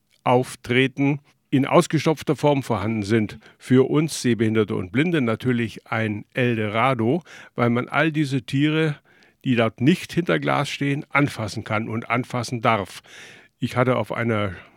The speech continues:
Kreuzfahrt die Gelegenheit, dieses Museum zu besuchen und meine blinde Frau Elisabeth war auch dabei. Unsere Begleitung sagte dann plötzlich im Museum zu meiner Frau: „Elisabeth,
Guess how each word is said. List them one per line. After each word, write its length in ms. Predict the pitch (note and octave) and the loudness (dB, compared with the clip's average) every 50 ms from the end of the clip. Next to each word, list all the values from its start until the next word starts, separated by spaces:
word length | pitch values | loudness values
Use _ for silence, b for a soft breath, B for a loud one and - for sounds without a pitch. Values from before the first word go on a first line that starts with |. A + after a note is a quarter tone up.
| b - | b -6
Kreuzfahrt 760 | - - C#3+ E3+ - - - - D#3 D3+ D3+ D3 - - - - - - | 0 2 4 4 2 0 -2 2 2 2 2 0 -4 -14 -16 -12 -6 -4
die 80 | C3 G2 | -2 0
Gelegenheit, 720 | A2 G#2 F#2+ G#2+ A#2 C#3 C3+ A#2+ A#2 B2 C3+ C#3 - - - b b b b b | 0 0 0 0 0 -2 -2 -2 0 0 0 0 -2 -6 -20 b b b b b
dieses 300 | - B2 A2+ B2 A#2 - | -4 -4 -2 -2 -4 -4
Museum 440 | - A#2 A2 F#2+ A#2 B2+ A#2+ A2+ G#2 | -4 -4 -2 0 0 0 0 0 -2
zu 160 | - A#2+ A2 | -2 -4 -4
besuchen 560 | F#2+ G2+ F2+ - A#2+ D3 E3 - G#3 A3 A3+ - B B B B B B B B _ - | -4 -4 -2 2 2 2 2 2 0 -4 -4 -4 B B B B B B B B _ -2
und 580 | B2+ A#2 A#2 A#2+ B2 A#2 A2+ G#2+ - - - - - - | 0 2 2 2 2 0 0 -2 -6 -10 -16 -16 -16 -8
meine 360 | A2+ G#2+ G#2+ A2+ G#2+ G#2+ G2+ | -2 0 0 0 0 -2 -4
blinde 360 | F#2 F#2+ A#2 B2 A#2+ A#2 A2 | -2 0 0 2 2 0 -2
Frau 440 | G2 - - F#2+ F2+ G#2 B2 D3 - - D3+ - | -4 -4 -4 -2 0 0 0 -2 -4 -10 -12 -8
Elisabeth 500 | - G#2 A2+ C3 C#3+ C3 C3 B2+ A#2 A2+ | -8 -6 -2 0 0 0 0 0 0 -2
war 180 | G2 G2 A2 | -2 -2 0
auch 160 | A2 A#2 - | -2 -2 -2
dabei. 420 | - - D3+ C3+ D3+ E3 F#3+ A3 G#3 - _ _ _ _ - | -2 -2 0 2 2 2 0 0 -2 -6 _ _ _ _ 2
Unsere 280 | D3 C3+ A#2 A#2 A2+ | 2 2 2 2 -2
Begleitung 800 | A2 F#2+ G#2 F#2 F#2+ F#2+ F#2 G#2 B2 C#3 - F3 F3+ F3+ F#3+ - - - - _ _ _ _ _ | 0 0 0 0 0 0 2 2 0 0 0 0 2 0 0 -4 -6 -14 -18 _ _ _ _ _
sagte 380 | - - B2+ B2+ C3+ - - C3+ | -4 2 2 2 2 2 -2 -2
dann 200 | A#2 A#2+ A#2 G#2+ | 0 0 -2 0
plötzlich 640 | - C3+ C3+ - - - C#3 C#3 C#3 B2+ - - - | 0 0 0 0 -2 -2 0 0 0 -2 -6 -8 -2
im 120 | E3 B2+ C3 | 0 0 2
Museum 640 | B2+ A#2 A#2 G#2+ - B2 B2 B2+ C3+ C3+ C#3 D3 C#3+ - b b b b b b b b | 2 0 -2 -2 0 2 4 4 4 4 2 0 -2 -6 b b b b b b b b
zu 200 | - - B2 A2 | -4 0 0 2
meiner 460 | G#2 G#2+ G#2 G#2 G#2+ A2 G#2+ G#2 F#2+ | 2 0 -2 -2 0 0 -2 -2 -4
Frau: 520 | - - - G2 F2+ G#2 B2 D3+ D#3+ D#3 - - _ | -6 -6 -4 -2 0 2 2 2 0 -2 -6 -10 _
„Elisabeth, 600 | - A#2+ A#2+ C#3+ D#3+ E3+ D#3 C#3 D#3 E3 - - | -4 -2 -2 2 2 2 2 4 2 0 0 -2